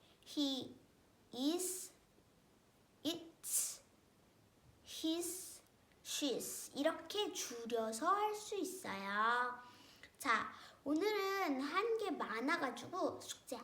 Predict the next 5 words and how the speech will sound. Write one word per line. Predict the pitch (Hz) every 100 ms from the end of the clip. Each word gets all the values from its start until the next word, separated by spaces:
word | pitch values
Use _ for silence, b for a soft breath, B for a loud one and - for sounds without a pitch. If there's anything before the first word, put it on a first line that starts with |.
| -
하나만 | - 330 415 311 220
내드릴게요. | 208 208 208 - 208 220 359 370 B B B B B - -
자, | - - - - - - - - -
그러면은, | - 285 359 415 392 381 370 370 381 370 370 B B B - - 311 - - - - - - - - -
음, | 247 233 233 233 226 233 233 233 233 233